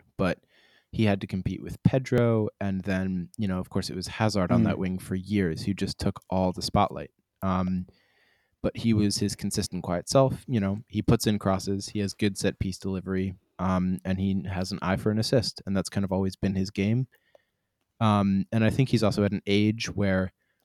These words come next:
Speaker 1: you can't really expect him to, you know, gallivant up and down the touchline and to do all of these crazy skills. But now that he's actually found a measure of consistency, his worth is coming to the fore. I think the issue that a lot of fans, including myself, took with him earlier this year was that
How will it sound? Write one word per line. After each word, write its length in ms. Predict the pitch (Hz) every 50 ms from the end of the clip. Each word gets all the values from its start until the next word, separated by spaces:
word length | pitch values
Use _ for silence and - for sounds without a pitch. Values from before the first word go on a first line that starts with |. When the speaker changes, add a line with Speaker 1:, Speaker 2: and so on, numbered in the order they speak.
| _ _ _
Speaker 1:
you 140 | 120 131
can't 240 | 131 - - 156 -
really 220 | - 104 98 92 82
expect 400 | 87 - - - 98 90 - -
him 280 | 92 87 80 85 92 -
to, 420 | - - 107 101 95 92 90 - - _ _ _ _ _ _ _ _ _ _
you 100 | 123 110
know, 140 | 98 90 92 -
gallivant 480 | - 101 95 98 98 95 98 98 -
up 80 | 92 92
and 80 | 92 87
down 140 | 95 90
the 80 | 98 101
touchline 560 | - 139 131 - - - 113 107 104 101 98
and 100 | 95 95 -
to 60 | -
do 140 | 95 104 101
all 180 | 85 98 98 98
of 80 | 95 98
these 320 | 101 98 98 92 - - - _ _ _ _ _ _ _ _ _
crazy 320 | - - 110 104 92 101 98
skills. 540 | - - - - 127 123 120 110 104 95 -
But 220 | - 110 101 - - - - - _ _
now 220 | 110 110 110 117
that 140 | 135 147 143
he's 180 | 160 156 135 - -
actually 340 | 104 98 - - - 101 92
found 480 | - - - - 98 95 101 104 104 101
a 60 | 95
measure 300 | 98 101 101 98 104 104
of 100 | 98 -
consistency, 800 | - - 104 98 - 113 - - - 139 - - 151 156 156 156 - _ -
his 180 | - 113 101
worth 240 | - 101 101 98 -
is 80 | 92 90
coming 240 | - - 98 95 95
to 80 | - 80
the 100 | 87 92
fore. 400 | - - 80 67 65 - 104 - -
I 120 | 98 101
think 320 | 101 - 107 104 101 - -
the 380 | - 104 104 101 98 98 95 95 - _ _ _ _ _ _ _
issue 280 | - 135 131 - 127 110
that 100 | 107 101
a 40 |
lot 180 | 98 95 98 95
of 60 | 98
fans, 280 | - 98 92 92 92 98
including 320 | 98 95 - 107 101 92
myself, 320 | 90 95 - - 101 92 -
took 160 | - 101 -
with 80 | 95 -
him 120 | - -
earlier 280 | 98 120 135 127 107 98
this 220 | 90 - 82 -
year 240 | 90 85 80 80 - -
was 180 | 95 98 85
that 220 | - 95 95 90